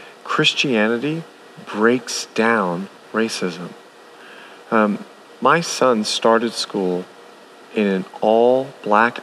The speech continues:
African school. He was the only white kid, blonde hair, blue eyes. You could find him in a heartbeat in his class and in the entire school of close to eight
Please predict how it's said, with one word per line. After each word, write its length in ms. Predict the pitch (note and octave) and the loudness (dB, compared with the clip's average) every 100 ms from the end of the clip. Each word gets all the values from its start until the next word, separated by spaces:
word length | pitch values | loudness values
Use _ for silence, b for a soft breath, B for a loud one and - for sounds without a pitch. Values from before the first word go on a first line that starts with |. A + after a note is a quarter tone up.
| - | 0
African 680 | G#2 G#2 - G2+ - G2 | 0 0 -4 -8 -6 -6
school. 420 | - - F2+ E2+ D#2+ - - | -4 -4 -6 -8 -12 -20 -2
He 120 | B2 | 2
was 200 | A2+ G#2+ | 2 2
the 200 | - G2+ - | -2 -6 -4
only 460 | - A#2 B2+ C3 C3 | 2 2 2 0 -2
white 340 | A2+ G2+ F#2+ | 2 2 2
kid, 320 | - - A#2+ C#3 - B - | -2 -4 -2 -4 -14 B -4
blonde 400 | F#2+ G#2+ B2+ C3 | 2 4 4 0
hair, 240 | A#2+ G#2+ | 0 0
blue 400 | G2 G2+ A#2 C3 - | -2 0 2 2 0
eyes. 420 | G2 F#2+ F#2 - | 0 2 0 -2
You 120 | A#2+ | -2
could 180 | A2 F#2 | -2 -4
find 440 | - - B2 B2+ A#2+ | -4 0 2 2 0
him 280 | A#2+ A#2 - | 0 0 -2
in 160 | G#2+ G2+ | -2 -2
a 60 | |
heartbeat 840 | F2+ - C#3+ C3+ - - - - - - B B B B B B - - | -4 -2 0 0 -2 -8 -6 -8 -12 -18 B B B B B B -14 -2
in 260 | C3+ C#3+ | 0 0
his 260 | A2+ G#2 F2+ | -2 -2 -4
class 580 | - B2+ C#3 F#3 F#3+ - B B B | 0 4 4 2 -2 -12 B B B
and 160 | B2 | 0
in 260 | A#2+ B2+ B2 | 2 0 2
the 160 | A#2 A2+ | 2 2
entire 480 | G#2 - B2 C3+ | 0 0 2 2
school 420 | C3+ - A#2+ A2+ A2+ | 0 -2 0 2 2
of 120 | - | 0
close 240 | - G#2+ | -2 -2
to 180 | - - - | -2 -6 -2
eight 260 | - A#2 | 2 2